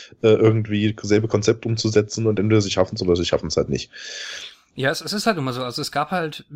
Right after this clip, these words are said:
Speaker 2: bis Pokémon kam, also es gab irgendwie nichts Vergleichbares. Ich hab das in einem Cast schon mal gesagt, alles, was es an R P Gs irgendwie gab, war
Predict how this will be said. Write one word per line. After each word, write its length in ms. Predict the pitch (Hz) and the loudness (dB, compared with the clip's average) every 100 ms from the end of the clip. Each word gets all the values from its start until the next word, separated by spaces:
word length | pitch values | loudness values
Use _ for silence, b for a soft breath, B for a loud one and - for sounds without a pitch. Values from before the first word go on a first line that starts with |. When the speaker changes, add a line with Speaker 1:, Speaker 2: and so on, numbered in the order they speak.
| 131 | -16
Speaker 2:
bis 440 | 143 120 170 - - | -12 -6 -4 -4 -6
Pokémon 360 | 143 - 135 | -8 -4 -6
kam, 220 | 123 123 123 | -6 -6 -6
also 80 | 120 | -6
es 80 | |
gab 200 | - 127 | -4 -6
irgendwie 220 | 139 135 131 | -4 -4 -4
nichts 180 | 143 | -6
Vergleichbares. 600 | - 113 131 - 117 113 | -8 -4 -4 -4 -6 -6
Ich 100 | 120 | -8
hab 100 | - | -10
das 140 | 135 - | -10 -12
in 100 | 123 | -8
einem 220 | 127 123 | -6 -4
Cast 260 | 123 123 - | -2 -4 -4
schon 140 | 131 | -4
mal 140 | 135 | -2
gesagt, 340 | 120 - 123 - | -4 -4 -6 -6
alles, 260 | 127 135 | -8 -6
was 120 | 127 127 | -6 -6
es 100 | 123 | -6
an 100 | 117 | -6
R 140 | 123 | -6
P 140 | - | -6
Gs 260 | 120 127 131 | -4 -2 -2
irgendwie 300 | 131 127 123 | -4 -4 -4
gab, 320 | 117 123 143 | 0 0 0
war 260 | 123 127 | 0 0